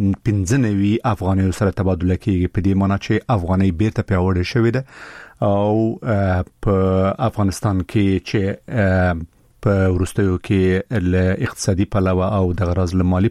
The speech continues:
پلوه له ستونزو سره مخامخ دی، په دې اړه اندېښنې راپورته شوې وې. ازادي راډیو اورئ، نن د ازادي په څپو کې اونیز پروګرام کې بیا هم د افغانستان پر روان وضعیت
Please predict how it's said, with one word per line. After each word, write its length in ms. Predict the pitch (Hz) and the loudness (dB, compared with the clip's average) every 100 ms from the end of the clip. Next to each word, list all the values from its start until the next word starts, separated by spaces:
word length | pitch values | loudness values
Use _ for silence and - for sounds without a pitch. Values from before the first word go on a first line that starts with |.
| 127 | 0
پلوه 300 | 113 113 117 - - - - 113 | 0 0 -4 -10 -20 -20 -6 -2
له 160 | 104 87 | 0 0
ستونزو 300 | - 135 120 | -2 -2 0
سره 160 | 127 127 | -2 -2
مخامخ 380 | - 117 120 - | 0 0 0 0
دی، 80 | 120 | -2
په 140 | - 98 | 0 0
دې 100 | 95 87 90 | 0 2 0
اړه 220 | 90 90 95 135 | 2 0 0 0
اندېښنې 480 | 95 90 85 - 92 90 - 104 90 | 0 0 -2 0 0 0 -2 -2 0
راپورته 400 | 92 - 90 - - | -2 -2 -2 -2 -2
شوې 280 | 95 90 95 | 0 2 2
وې. 120 | 110 - _ - 110 | 2 0 _ -4 -2
ازادي 220 | 95 92 | 0 2
راډیو 260 | 95 95 101 113 | 2 2 0 0
اورئ، 260 | 101 107 107 | 2 2 2
نن 200 | 101 101 | 2 0
د 80 | - | -2
ازادي 200 | 98 92 - | -2 -2 -2
په 40 | 90 | -2
څپو 220 | 98 127 123 | 0 0 0
کې 120 | 127 123 - - - - 107 | 0 -2 -6 -20 -20 -4 0
اونیز 260 | 104 - 113 | 0 0 -2
پروګرام 420 | 98 87 95 92 | 0 0 0 0
کې 80 | - 87 | -2 0
بیا 140 | 95 98 | 0 2
هم 160 | 127 | 0
د 80 | 113 | 0
افغانستان 340 | 117 104 107 - | -2 -2 -2 0
پر 100 | 90 | 0
روان 320 | 90 107 92 85 | 0 2 0 0
وضعیت 580 | 92 80 87 101 - | -2 -2 0 -2 -2